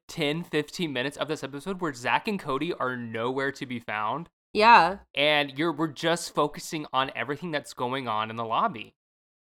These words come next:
Speaker 1: Um, it's like a mo-, it's like a play.
Speaker 2: Yeah.
Speaker 1: Um,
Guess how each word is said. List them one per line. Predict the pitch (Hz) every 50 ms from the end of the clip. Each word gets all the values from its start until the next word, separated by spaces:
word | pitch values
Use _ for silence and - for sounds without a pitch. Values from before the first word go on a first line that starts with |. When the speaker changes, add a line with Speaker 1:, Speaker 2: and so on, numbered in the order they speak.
| _ _ _ _ _ _ _ _ -
Speaker 1:
Um, | - 127 131 131 127 127 127 127 123 -
it's | 143 -
like | 160 -
a | 160 147
mo-, | 139 139 143 -
it's | 151 -
like | 160 147
a | 151
play. | - - - 202 220 208 139 104 95 95 - _ _ _ _ _ _ _ -
Speaker 2:
Yeah. | 247 262 240 185 151 117 113 110
Speaker 1:
Um, | 110 110 113 113